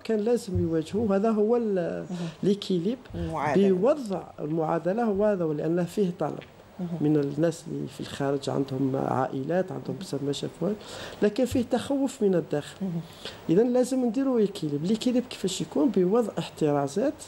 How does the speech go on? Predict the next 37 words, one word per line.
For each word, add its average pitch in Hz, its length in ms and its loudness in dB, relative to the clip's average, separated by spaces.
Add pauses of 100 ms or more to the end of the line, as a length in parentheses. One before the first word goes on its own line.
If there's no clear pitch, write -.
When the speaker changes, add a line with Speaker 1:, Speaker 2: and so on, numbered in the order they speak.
(220)
Speaker 2:
نعم. 175 220 -4 (160)
Speaker 1:
وكان 202 360 2
ال-، 175 240 0
المهم 160 540 2
في 185 120 -8
القرار 170 380 0
الرئاسي 147 600 -2
أنه 190 360 2
خضع 220 380 0 (120)
تروا 190 220 4
زيليمون 185 480 0
ملاح. 226 380 2 (100)
Speaker 2:
نعم. 185 200 -4 (240)
Speaker 1:
كان 233 160 4
الحذر، 170 460 0 (760)
كان 185 220 4 (220)
التدريج، 156 840 2
Speaker 2:
تدرج. - 120 -8
Speaker 1:
التدرج، 156 600 -2
Speaker 2:
مهم. 175 160 -4 (260)
Speaker 1:
والثالثة، 208 1040 2 (520)
آه، 151 260 2 (120)
الحذر، 165 420 0
التدرج 165 400 -2
ولا 254 100 6
فليكسيبل، 226 540 2
المرنة. 240 180 6
Speaker 2:
المرونة، 160 540 2
Speaker 1:
إذا 208 60 4
Speaker 2:
نعم. 190 240 2
Speaker 1:
هذا 190 300 2
باش 180 280 -4
نب-، 147 180 -6
نقولوا 175 460 0
للمواطن، 151 460 0
حتى 233 320 0
ليك، 190 240 0